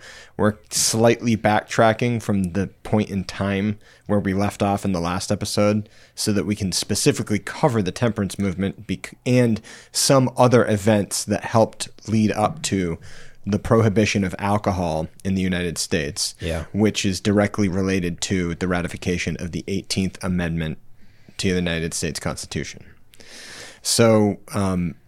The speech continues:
Speaker 1: there, there's a few factors that started to lead into all of this, and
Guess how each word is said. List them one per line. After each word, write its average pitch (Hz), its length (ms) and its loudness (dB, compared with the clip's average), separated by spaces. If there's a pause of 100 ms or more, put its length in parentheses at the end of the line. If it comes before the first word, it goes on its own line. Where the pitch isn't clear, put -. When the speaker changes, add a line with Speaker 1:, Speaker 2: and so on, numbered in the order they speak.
(120)
Speaker 1:
there, 113 260 4
there's 110 260 0
a 107 40 -4
few 143 280 0
factors 104 1000 0
that 92 240 -2 (340)
started 107 540 2
to 101 120 -2
lead 98 500 2
into 98 760 -2 (1300)
all 101 180 4
of 87 120 -4
this, 92 420 -4 (360)
and 104 380 4